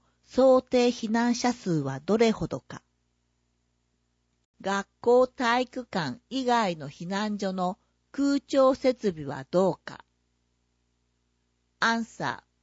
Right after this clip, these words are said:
約一万一千人となっており、学校以外の指定避難所の多くは空調設備が整っていると考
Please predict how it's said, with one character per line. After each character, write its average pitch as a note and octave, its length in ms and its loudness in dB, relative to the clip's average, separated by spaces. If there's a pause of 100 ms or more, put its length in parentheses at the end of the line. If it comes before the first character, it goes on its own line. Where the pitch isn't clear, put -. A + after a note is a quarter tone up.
(840)
約 A3+ 480 -2
一 - 280 -12
万 C4+ 320 0
一 G3 100 -6
千 B3+ 480 -2
人 B3 300 -4
と A3 140 -4
な A3 160 0
っ - 60 -8
て D#3+ 220 -4
お D#3+ 120 0
り、 D3+ 200 -8 (520)
学 G3+ 260 -4 (100)
校 B3 300 4
以 B3+ 100 -4
外 A3 300 0
の D3 160 -10
指 - 260 -14
定 B3+ 240 4
避 B3+ 180 -6
難 A#3+ 300 -2
所 A#3 140 -2
の G#3 320 -2
多 F#3 80 -2
く - 180 -10
は C3+ 200 -6 (480)
空 C#4 260 -2
調 C4+ 320 2
設 B3+ 340 -4
備 F3 160 -10
が C#3+ 200 -12
整 A3+ 400 -4
っ A#3+ 60 -6
て - 180 -14
い D3 120 -6
る - 160 -16 (220)
と A#3 140 -2
考 A#3 100 -2